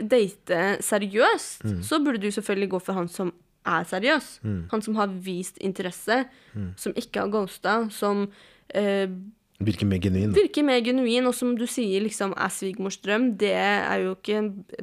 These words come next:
Speaker 1: bare det i seg selv er jo ikke på en måte nok, men at han, at hun faktisk sier at han smelter hjertet mitt, og at han er så søt, han er så snill, han er så god.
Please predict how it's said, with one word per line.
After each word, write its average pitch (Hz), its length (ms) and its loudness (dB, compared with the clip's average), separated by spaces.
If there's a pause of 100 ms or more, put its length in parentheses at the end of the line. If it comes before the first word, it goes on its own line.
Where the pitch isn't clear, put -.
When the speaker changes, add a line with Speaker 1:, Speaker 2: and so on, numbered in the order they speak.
Speaker 1:
bare 190 300 0
det 180 120 -2
i 185 40 -4
seg 196 160 -6
selv 220 200 -2
er 180 100 0
jo 180 60 -2
ikke - 140 -14
på - 80 -12
en 208 60 -4
måte 185 100 -6
nok, 233 240 -2
men 202 140 0
at 196 140 -2
han, 202 200 0 (300)
at 202 160 -2
hun 226 100 2
faktisk 202 280 -4
sier - 280 -4
at - 160 -8
han 196 160 -4
smelter 196 320 -4 (100)
hjertet - 200 -12
mitt, - 180 -10
og - 60 -6
at - 60 -12
han 185 120 -4
er 180 120 -2
så 180 120 -12
søt, - 300 -10
han 190 140 -6
er 196 140 -2
så 196 120 -12
snill, 180 180 -8
han 185 140 -10
er 180 100 -6
så 190 180 -10
god. 180 260 -2